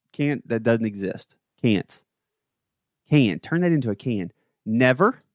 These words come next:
because never, that doesn't work either. If you say, "I'll never be able to do that," well, you're right. Um, but, uh, I, I really could run a five K, but, but what?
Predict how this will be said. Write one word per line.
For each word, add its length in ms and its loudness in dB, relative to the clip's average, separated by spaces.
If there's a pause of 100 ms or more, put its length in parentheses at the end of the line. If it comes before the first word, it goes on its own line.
(260)
because 280 -2
never, 400 -2 (320)
that 200 -2
doesn't 180 0
work 240 -2
either. 380 -8 (380)
If 120 -12
you 100 2
say, 200 -2
"I'll 140 4
never 240 0
be 120 -2
able 160 0
to 60 -2
do 240 0
that," 340 0 (180)
well, 280 -4 (400)
you're 160 -4
right. 300 0 (1040)
Um, 440 -6 (600)
but, 420 4 (1080)
uh, 440 2 (220)
I, 120 4
I 120 2
really 280 6
could 180 2
run 120 4
a 60 0
five 280 2
K, 200 0
but, 1000 0 (600)
but 220 0
what? 640 -6